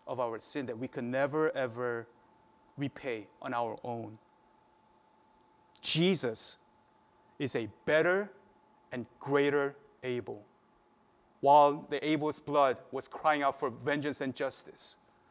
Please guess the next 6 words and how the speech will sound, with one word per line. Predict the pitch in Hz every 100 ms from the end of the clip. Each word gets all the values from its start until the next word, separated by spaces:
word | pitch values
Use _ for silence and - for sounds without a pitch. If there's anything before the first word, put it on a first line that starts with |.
| _
the | 123
blood | - 135 131
of | 131
Christ | - - 156 131 - - - _ -
cries | - 190 185 175
out | 135 117 -